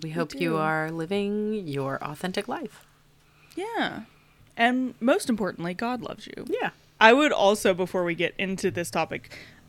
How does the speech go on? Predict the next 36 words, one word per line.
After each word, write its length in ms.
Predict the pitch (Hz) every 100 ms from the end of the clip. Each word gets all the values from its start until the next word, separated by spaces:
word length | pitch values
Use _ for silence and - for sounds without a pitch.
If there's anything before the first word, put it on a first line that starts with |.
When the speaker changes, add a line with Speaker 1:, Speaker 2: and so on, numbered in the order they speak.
| -
Speaker 2:
uh, 360 | 180 165 156
want 280 | - 185 180
to 80 | -
say, 460 | - 175 170 180 185 -
um, 600 | 175 170 160 156 156 180 - _ _ - -
we 380 | 190 190 185 180
finished 520 | 156 196 180 202 - -
doing 240 | - 196 190
our 160 | 233
giveaway. 720 | 269 185 156 147 131 135 233 285 - -
Speaker 1:
Yeah. 540 | 175 214 330 170 160 185
Speaker 2:
Um, 40 | 175
first 280 | 165 277 -
of 60 |
all, 80 | 208
thank 160 | 220 220
you 80 |
to 40 | 214
everyone 280 | 196 196 190
who 140 | 208
has 160 | 202 156
bought 360 | 170 226 -
stickers, 600 | - - 147 143 190 285
because 640 | - - 170 151 151 165 -
we've 160 | 175
had 180 | 165 160
quite 160 | - 160
a 40 |
few 200 | - 160
of 60 | 170
those. 380 | 254 285 - - - - - -
Um, 340 | 165 170 165
you 80 | 165
guys 360 | 160 156 156 - - _ _ _ _ _ _ - - -
are 160 | 170
awesome. 460 | 208 226 233 220